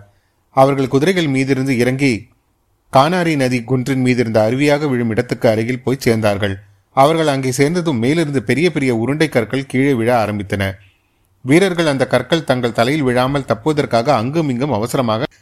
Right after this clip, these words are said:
நகர்ந்தார்கள். இரண்டொருவர் அக்கற்களினால் தாக்குண்டு கீழே விழுந்தார்கள். சின்ன பழுவேட்டரையர்கள், "அவர்கள் எப்படி மேலே ஏறினார்கள் என்று தெரியுமா?"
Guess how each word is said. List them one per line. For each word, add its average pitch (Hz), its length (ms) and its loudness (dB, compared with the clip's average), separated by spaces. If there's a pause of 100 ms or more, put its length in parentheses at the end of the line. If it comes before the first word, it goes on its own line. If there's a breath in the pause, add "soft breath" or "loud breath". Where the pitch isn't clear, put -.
(140 soft breath)
நகர்ந்தார்கள். 120 640 2 (360)
இரண்டொருவர் 143 580 2
அக்கற்களினால் 131 800 0 (420)
தாக்குண்டு 135 460 2
கீழே 135 300 2
விழுந்தார்கள். 104 560 0 (440)
சின்ன 151 200 2
பழுவேட்டரையர்கள், 117 840 0
"அவர்கள் 123 380 2
எப்படி 208 200 0
மேலே 170 300 0
ஏறினார்கள் 151 500 0
என்று 120 180 -4
தெரியுமா?" 131 440 0